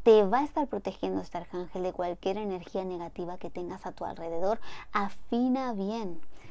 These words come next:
tu mirada, mira a, a tu alrededor, ver en quién puedes confiar y en quién no, porque seguramente las intenciones de todo el mundo que tienes a tu alrededor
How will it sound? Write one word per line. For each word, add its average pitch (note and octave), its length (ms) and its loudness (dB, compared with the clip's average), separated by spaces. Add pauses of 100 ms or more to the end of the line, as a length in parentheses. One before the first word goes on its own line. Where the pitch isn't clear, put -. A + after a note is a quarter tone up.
(160)
tu A#3+ 140 2
mirada, F#3+ 720 2 (340)
mira A3+ 540 8 (260)
a, F3 300 -4
a F#3+ 60 -6
tu A3 100 -2
alrededor, F3+ 540 0 (440)
ver G3+ 320 2
en G3 180 0
quién B3+ 300 0
puedes G#3+ 300 -2
confiar F3+ 540 -2 (140)
y F#3 200 -4
en F#3 120 -4
quién A#3+ 340 -2
no, F#3+ 220 -2 (380)
porque D4 220 0
seguramente B3+ 600 2
las G#3 200 -4
intenciones F#3 680 -4
de E3 120 -8
todo F#3 220 -6
el G#3 60 -4
mundo G#3+ 260 -4
que G#3+ 80 -2
tienes G#3 220 -6
a - 40 -12
tu - 80 -4
alrededor G3 440 -2